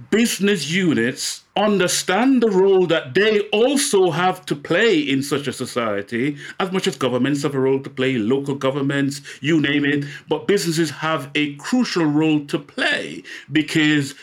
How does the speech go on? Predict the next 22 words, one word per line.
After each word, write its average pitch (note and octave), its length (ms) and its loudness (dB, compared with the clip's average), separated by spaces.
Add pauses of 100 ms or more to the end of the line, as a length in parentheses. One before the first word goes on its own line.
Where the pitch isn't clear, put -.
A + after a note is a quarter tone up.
they F3+ 260 2
supply G3 840 0
the E3+ 180 -2
goods D3 400 0
and D#3+ 160 0
services A#2+ 920 -4 (340)
that C#3+ 340 -2
we D#3 340 0
need C3 580 0
in D3 140 0
a C#3+ 80 -2
society A#2+ 960 -4 (360)
to F3 160 0
be A#2+ 480 0 (200)
sustainable. C#3+ 840 -2 (340)
They D3+ 360 2
employ D#3 960 0 (320)
people C3 580 -2 (240)
in G3 260 2
those D#3 240 2
businesses A#2 800 -2 (280)
who D3 480 2